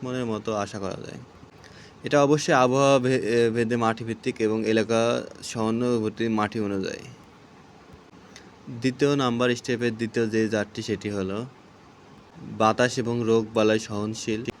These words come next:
সিনজেন্টা কোম্পানির সাতাত্তর বিশ।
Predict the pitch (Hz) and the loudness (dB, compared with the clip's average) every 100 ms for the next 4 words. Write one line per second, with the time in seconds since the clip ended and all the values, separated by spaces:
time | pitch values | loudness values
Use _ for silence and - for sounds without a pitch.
0 | - - - 143 147 147 139 147 147 143 | -14 -12 0 4 4 6 4 4 2 2
1 | 127 113 113 113 117 117 113 104 - 101 | 0 -2 -2 -2 -2 -4 -4 -4 -2 -2
2 | 95 92 - - | -2 -6 -8 -14